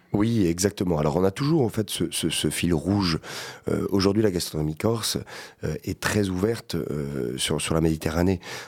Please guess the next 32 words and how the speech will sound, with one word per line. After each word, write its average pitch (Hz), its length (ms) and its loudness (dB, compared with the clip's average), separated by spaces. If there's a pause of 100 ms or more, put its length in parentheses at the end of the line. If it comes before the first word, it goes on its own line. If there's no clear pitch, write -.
On, 82 360 2
de - 40 -8 (160)
toute 87 220 0
manière, 107 400 2
on 85 140 0
travaille 92 500 2 (100)
du 92 220 0
veau, 107 360 0
du 98 140 2
cochon, 101 400 0
de 110 80 0
l'agneau, 80 380 2
des 87 100 2
produits 85 300 -2
de 82 40 2
la 78 120 2
mer. 95 320 2 (340)
Mais 101 140 2
c'est 98 160 0
vrai 110 140 2
qu'on 101 200 0
ouvre 104 160 2
aussi 98 220 0
la 82 100 0
porte 101 220 -2
un 80 80 2
peu 98 180 0
à 76 60 0
ce - 100 -6
qui 85 220 -4
se - 100 0
passe, - 420 -2